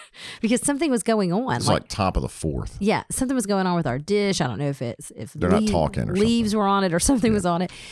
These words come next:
Speaker 1: So we s-, hit this button and we go from ten eighty, whatever that is, to, like, four eighty. And
Speaker 2: Like fifty-six K dial-up.
Speaker 1: Seriously. And it looks like we were watching the Braves on T V,
Speaker 2: E S P N Classic.
Speaker 1: T B S. Yeah. <laughs>
Speaker 2: Yeah.
Speaker 1: Turner.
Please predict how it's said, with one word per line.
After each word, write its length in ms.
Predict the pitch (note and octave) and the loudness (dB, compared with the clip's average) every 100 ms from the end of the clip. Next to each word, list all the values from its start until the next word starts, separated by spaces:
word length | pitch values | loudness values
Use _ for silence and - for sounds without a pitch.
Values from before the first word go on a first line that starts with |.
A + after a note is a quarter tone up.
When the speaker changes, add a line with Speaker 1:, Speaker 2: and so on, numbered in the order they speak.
| - - | -16 -4
Speaker 1:
So 200 | - C4 | 0 2
we 180 | A3 | 2
s-, 200 | B3 - - | 0 -2 -4
hit 280 | E3+ C#4+ - | 0 0 0
this 180 | A3+ F#3+ | -2 2
button 400 | F#3+ C4 B3 F#3 | 2 2 0 0
and 200 | G#3 G#3+ | 2 2
we 100 | G#3+ | 2
go 320 | F#3+ F#3+ G3+ | 2 2 0
from 380 | F#3+ E3+ E3+ E3+ | 0 0 0 -2
ten 400 | - A3+ A3 G#3+ | -2 0 0 0
eighty, 680 | - F#3 G3+ D#3 C#3+ D#3 | 0 0 0 0 0 -2
whatever 320 | F3 E3 E3 D#3 | -2 -2 -2 -2
that 140 | D3 | -2
is, 320 | D#3 A2+ D3+ - _ _ _ _ | -2 -4 -6 -14 _ _ _ _
to, 100 | - | -2
like, 200 | F#3+ F3 | -2 -2
four 320 | - B3 A#3 | -4 -2 0
eighty. 360 | F#2+ - - - _ - - | -2 -8 -10 -16 _ -20 0
And 80 | B2+ | 2
Speaker 2:
Like 240 | A#2 - | 2 0
fifty-six 680 | - D#3 C#3 A#2+ - A#2 - | -2 -2 0 -2 0 0 0
K 180 | - F#2 | 2 2
dial-up. 520 | C#2 C2+ G#1+ G1+ - | 4 2 2 -2 -6
Speaker 1:
Seriously. 480 | - - B3+ A3 C3 | -4 0 0 0 0
And 140 | - A3+ | 2 2
it 100 | F#3 | 0
looks 400 | G#3+ B3+ D4 - | 2 0 0 -2
like 180 | - | 0
we 120 | - G#3+ | 2 2
were 120 | F3+ | 2
watching 460 | E3+ D#3 E3 G3 | 2 2 0 0
the 80 | F3+ | 0
Braves 640 | D3 D#3 D3 D3+ E3+ G3 - _ | 0 0 2 2 0 -4 -10 _
on 320 | D3+ C#3+ C#3+ D3 | -2 0 -2 -4
T 140 | - | 2
V, 60 | A2+ | 4
Speaker 2:
E 20 | |
S 100 | G#2+ | 4
P 160 | - G#2+ | 2 0
N 80 | D#2+ | 2
Classic. 240 | F2+ C4+ | 2 4
Speaker 1:
T 40 | A#3 | 4
B 180 | A3 | 2
S. 320 | G#3 - - - | 2 0 -4 -4
Yeah. 240 | G#3 E3+ | 0 2
<laughs> 240 | E3+ D#3+ - | 2 0 -2
Speaker 2:
Yeah. 120 | - - - | -6 -8 -4
Speaker 1:
Turner. 440 | - A3+ D#3+ - | -2 0 -2 -6